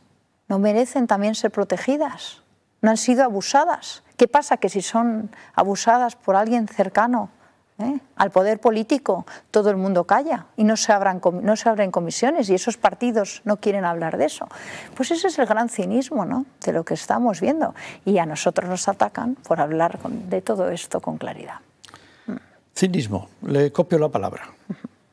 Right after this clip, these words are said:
Speaker 2: Nos hemos quedado solos en Canal cuatro defendiendo que se actúe enérgicamente contra todos los responsables de los niños y niñas tutelados por el
Speaker 1: Ujú.
Speaker 2: Consejo de Mallorca
Speaker 1: Ujú.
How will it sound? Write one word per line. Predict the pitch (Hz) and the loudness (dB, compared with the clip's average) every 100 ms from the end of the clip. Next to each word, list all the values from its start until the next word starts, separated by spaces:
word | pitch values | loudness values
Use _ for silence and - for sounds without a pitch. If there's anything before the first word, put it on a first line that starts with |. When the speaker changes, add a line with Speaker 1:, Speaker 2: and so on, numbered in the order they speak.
| _ _ _ - | _ _ _ -4
Speaker 2:
Nos | 139 165 | 0 0
hemos | 165 | 0
quedado | 185 160 | 2 2
solos | - 160 147 127 - - | 2 2 2 0 -6 -2
en | 147 | 2
Canal | 147 139 | 2 2
cuatro | - 160 170 | 2 2 2
defendiendo | 156 147 135 135 160 170 180 185 | 2 2 0 2 2 2 0 0
que | 147 | -2
se | - | -2
actúe | 120 - 165 | -4 0 2
enérgicamente | 147 175 180 196 165 175 190 202 | 4 4 2 0 0 0 0 -2
contra | - 151 | 0 -2
todos | 139 175 | 2 2
los | 165 | 2
responsables | 160 - 156 143 175 170 180 180 - _ - | 0 -2 -2 2 2 2 0 -2 -6 _ -2
de | 143 | 0
los | 139 123 - 151 | 0 -2 -4 0
niños | 175 180 175 - | 2 2 -2 -4
y | 156 | -2
niñas | 151 165 151 | 0 0 -2
tutelados | 147 147 131 175 | -2 0 0 -2
por | - | -2
el | 196 | -2
Speaker 1:
Ujú. | |
Speaker 2:
Consejo | 202 151 | -2 0
de | 139 | 0
Mallorca | 135 156 185 175 180 | 2 0 2 0 0
Speaker 1:
Ujú. | 175 208 | -8 -8